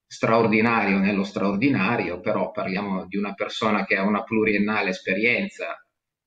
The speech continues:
eh, nel campo e quindi credo che non avesse bisogno che in questo momento la politica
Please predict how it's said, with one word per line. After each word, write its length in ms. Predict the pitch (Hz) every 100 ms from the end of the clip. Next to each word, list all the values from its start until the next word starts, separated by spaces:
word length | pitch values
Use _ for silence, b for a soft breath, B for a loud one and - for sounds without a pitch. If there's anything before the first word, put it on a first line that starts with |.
| _ -
eh, 300 | 85 80 82
nel 220 | 95 104
campo 600 | - 104 110 104 - 87
e 160 | 87 92
quindi 340 | 101 101 98
credo 380 | 101 92 90 95
che 520 | - 90 85 78 76 _ _ _
non 180 | 101 107
avesse 420 | 107 117 113 120
bisogno 480 | 104 104 117 123 123
che 80 | 117
in 120 | 104
questo 280 | 110 - 107
momento 480 | 107 110 120 123 113
la 160 | 98
politica 880 | 104 101 110 110 113 110 98 - -